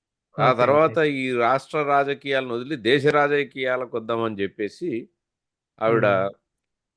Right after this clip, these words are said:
Speaker 1: రెండు వేల పన్నెండులో అనుకుంటా, పన్నెండు నుంచి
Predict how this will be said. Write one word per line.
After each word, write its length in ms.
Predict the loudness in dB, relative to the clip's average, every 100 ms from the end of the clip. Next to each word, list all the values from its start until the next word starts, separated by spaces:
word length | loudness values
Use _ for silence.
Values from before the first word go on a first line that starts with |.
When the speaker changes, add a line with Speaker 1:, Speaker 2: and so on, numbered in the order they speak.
| _ -6
Speaker 1:
రెండు 300 | -4 0 2
వేల 200 | 4 2 0
పన్నెండులో 500 | -2 -2 -2 -2 -2
అనుకుంటా, 300 | -6 -14 -10
పన్నెండు 460 | -8 -6 -6 -8 -10 -12
నుంచి 540 | -12 -10 -10 -14 -12